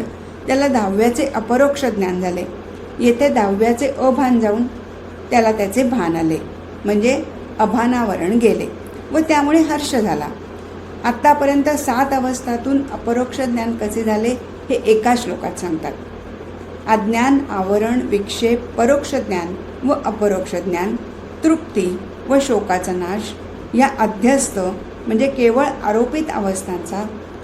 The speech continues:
आत्मस्वरूपाच्या संदर्भात विचार करावा. अज्ञान, आवरण, विक्षेप या तीन अवस्था बद्धाच्या आहेत. परोक्ष ज्ञानापासून शोकनाशपूर्वक आनंदानुभव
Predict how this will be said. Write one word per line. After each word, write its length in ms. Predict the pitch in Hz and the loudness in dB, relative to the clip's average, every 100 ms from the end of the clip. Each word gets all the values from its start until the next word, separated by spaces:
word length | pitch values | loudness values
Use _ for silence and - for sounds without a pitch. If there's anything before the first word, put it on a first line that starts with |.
| - | -2
आत्मस्वरूपाच्या 880 | 220 214 262 285 269 240 214 208 202 | -2 0 0 0 0 0 0 -2 -4
संदर्भात 480 | 196 180 180 190 240 | -4 -4 -2 0 0
विचार 300 | 240 - 165 | -2 -4 -4
करावा. 360 | 156 156 165 - - - - - - - - - 208 | -4 -6 -6 -8 -12 -14 -14 -14 -14 -14 -14 -6 -4
अज्ञान, 440 | 202 208 220 226 247 - - - - | -2 0 2 2 0 -4 -12 -12 -2
आवरण, 520 | 208 220 277 240 185 180 185 | 2 4 4 4 2 -2 -2
विक्षेप 440 | 233 - 214 - - - - - - | -2 0 -2 -2 -4 -12 -12 -6 2
या 120 | 277 | 2
तीन 320 | 277 294 294 | 2 4 4
अवस्था 400 | 214 170 - 247 | 2 -2 -2 -2
बद्धाच्या 560 | 233 185 160 170 165 165 | 0 0 0 -2 -2 -2
आहेत. 200 | 160 160 - - - - - - - | -2 -4 -8 -12 -14 -14 -14 -14 0
परोक्ष 420 | 254 254 294 294 320 | 4 6 4 2 2
ज्ञानापासून 840 | 254 240 214 233 233 233 269 277 - - - - | 2 2 2 0 0 0 2 0 0 -10 -6 2
शोकनाशपूर्वक 1040 | 262 269 294 240 208 240 240 240 240 269 - | 4 4 2 2 0 -2 -2 0 2 0 -2
आनंदानुभव 760 | 202 196 214 226 214 208 202 | -2 0 0 0 0 0 0